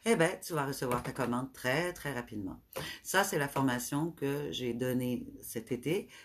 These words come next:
et que je vais redonner en ligne bientôt, s'il y en a que ça les intéresse, comment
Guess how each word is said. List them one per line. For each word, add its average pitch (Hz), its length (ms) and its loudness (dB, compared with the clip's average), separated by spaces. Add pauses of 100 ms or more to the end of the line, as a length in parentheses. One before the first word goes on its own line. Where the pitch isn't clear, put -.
et 135 100 -4
que 143 100 4
je 135 120 2
vais 135 180 4
redonner 160 600 4
en 139 80 2
ligne 147 220 4
bientôt, 131 340 -2
s'il 151 200 0
y - 20 0
en 131 60 2
a 135 100 4
que - 60 -6
ça 131 100 -4
les 113 200 -4
intéresse, 131 440 -2 (300)
comment 170 260 4